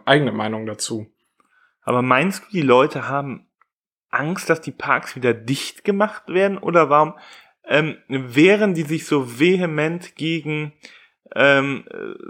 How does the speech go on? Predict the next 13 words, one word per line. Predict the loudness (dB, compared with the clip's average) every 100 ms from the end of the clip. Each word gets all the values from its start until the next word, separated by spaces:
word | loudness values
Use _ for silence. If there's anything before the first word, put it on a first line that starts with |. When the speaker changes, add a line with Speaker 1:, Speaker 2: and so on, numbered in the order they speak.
| -8
Speaker 2:
solche | 0 0 2 0 0
Voll- | 2 4 6 4 0
oder | 0 2 6 6
Leer-Posts? | 6 4 6 8 6 2 -2 -2 -2 -10 -18 -6
Warum, | 0 0 0 -4 -4 -6
ähm, | -4 -2 -4 -6 -10 -12 -2
hauen | 2 2
die | 2
dann | 0 0
raus, | 2 2 2 0 -6 -4
„Lass | 0 0 0
das | -2 0
bitte, | -4 -2 0 2 2 0